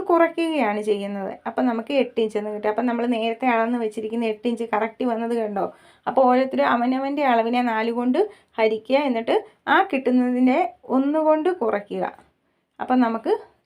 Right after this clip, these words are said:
ഈ ഒരു ഭാഗം കിട്ടുവേ. അപ്പം ഈ രണ്ട് മെത്തേഡിൽ വേണമെങ്കിലും നമുക്ക് ചെയ്തെടുക്കാം.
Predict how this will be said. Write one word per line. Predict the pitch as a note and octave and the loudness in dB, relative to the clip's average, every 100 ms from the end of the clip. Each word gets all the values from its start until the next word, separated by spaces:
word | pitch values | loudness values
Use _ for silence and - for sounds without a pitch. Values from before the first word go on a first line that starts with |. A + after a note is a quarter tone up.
| _ A3+ | _ -4
ഈ | B3 A3 | 0 2
ഒരു | A#3+ D#4 - | 0 -4 -2
ഭാഗം | A3+ G#3 A3+ G#3 | 0 0 -2 -6
കിട്ടുവേ. | G3 F#3+ B3+ - _ - | -6 -2 -2 -4 _ -6
അപ്പം | B3+ C4 | 0 0
ഈ | C#4 C#4 | 2 2
രണ്ട് | B3+ D#4 F4 | 2 2 2
മെത്തേഡിൽ | B3+ A#3+ A#3+ C4 C4 | 2 0 0 0 -2
വേണമെങ്കിലും | A#3+ A#3+ A#3+ B3 B3+ | -2 0 0 2 2
നമുക്ക് | A3+ A3+ B3 | 2 -2 0
ചെയ്തെടുക്കാം. | A3+ A3+ A#3+ G#3 - - | 0 0 -2 -2 0 0